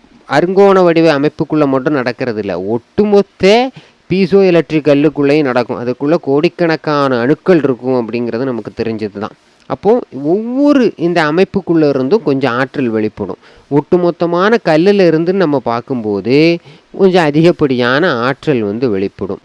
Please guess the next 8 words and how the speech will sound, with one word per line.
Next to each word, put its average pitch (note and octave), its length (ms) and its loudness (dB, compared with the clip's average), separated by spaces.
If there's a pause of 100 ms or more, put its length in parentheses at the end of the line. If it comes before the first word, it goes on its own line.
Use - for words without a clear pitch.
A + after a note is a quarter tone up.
(140)
இந்த F#3 500 2
அடிப்படையில C#3+ 600 -2
தான் G#2 360 -6
இந்த C3+ 460 0 (100)
பீசோ G#3+ 480 2
எலக்ட்ரிக் E3 460 -2
கற்கள் C3 520 -2
வந்து G#2 420 -4